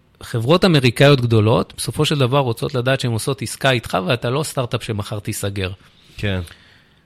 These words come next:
Speaker 1: ואז אומרים לך, "אוקיי, תראה לנו מיליון דולר בבנק." איזה מיליון דולר בבנק? איפה אני ואיפה מיליון דולר בבנק? ובטח המשקיעים שלי,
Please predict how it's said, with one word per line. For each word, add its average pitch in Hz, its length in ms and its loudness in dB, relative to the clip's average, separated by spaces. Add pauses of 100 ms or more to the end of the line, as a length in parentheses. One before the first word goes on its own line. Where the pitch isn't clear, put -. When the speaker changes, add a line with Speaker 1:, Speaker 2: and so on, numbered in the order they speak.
(160)
Speaker 1:
ואז - 160 -8
אומרים 240 180 0
לך, 220 140 0
"אוקיי, 208 360 4
תראה 160 220 2
לנו 180 200 2
מיליון 139 340 2
דולר 120 240 4
בבנק." 107 580 -4 (1500)
איזה 160 220 2
מיליון 135 320 4
דולר 127 260 4
בבנק? 139 760 -2 (200)
איפה 139 300 2
אני 131 200 4
ואיפה 127 300 0
מיליון 120 300 0
דולר 123 220 0
בבנק? 120 420 -2
ובטח 120 380 -2
המשקיעים 120 480 -2
שלי, 127 240 0